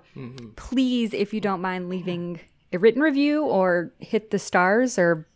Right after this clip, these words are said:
Speaker 2: whatever you feel most comfortable with, we would really
Speaker 1: Yeah.
Speaker 2: appreciate it.
Speaker 1: You know, hitting the star is awesome. Like, the more stars, the better.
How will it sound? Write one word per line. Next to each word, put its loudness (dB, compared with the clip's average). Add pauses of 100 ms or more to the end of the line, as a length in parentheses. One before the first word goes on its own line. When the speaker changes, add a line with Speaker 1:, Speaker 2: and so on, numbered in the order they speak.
(200)
Speaker 2:
whatever 2
you 0
feel -2
most -8
comfortable -10
with, -10 (120)
we -2
would -2
really 4
Speaker 1:
Yeah. 4
Speaker 2:
appreciate -8
it. -12 (580)
Speaker 1:
You -4
know, 4
hitting 0
the 0
star 0
is -8 (140)
awesome. -4 (300)
Like, -8 (360)
the -8
more -4
stars, -6
the -10
better. -6